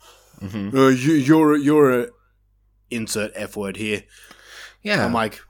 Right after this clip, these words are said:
Speaker 2: "If that's what you wanna call me, cool."
Speaker 1: And it was
Speaker 2: It's
Speaker 1: just
Speaker 2: not,
Speaker 1: like,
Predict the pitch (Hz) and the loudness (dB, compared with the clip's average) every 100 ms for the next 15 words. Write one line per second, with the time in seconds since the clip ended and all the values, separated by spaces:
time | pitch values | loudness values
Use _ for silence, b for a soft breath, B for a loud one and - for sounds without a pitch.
0 | _ 107 113 113 120 117 107 101 117 120 | _ -10 -6 -6 -4 -6 -6 -8 -8 -8
1 | 107 117 113 107 _ _ _ _ _ b | -8 -6 -6 -8 _ _ _ _ _ b
2 | b b - 131 147 160 113 117 117 143 | b b -6 -4 -4 -4 -2 0 2 2
3 | 131 107 98 | 0 -2 -6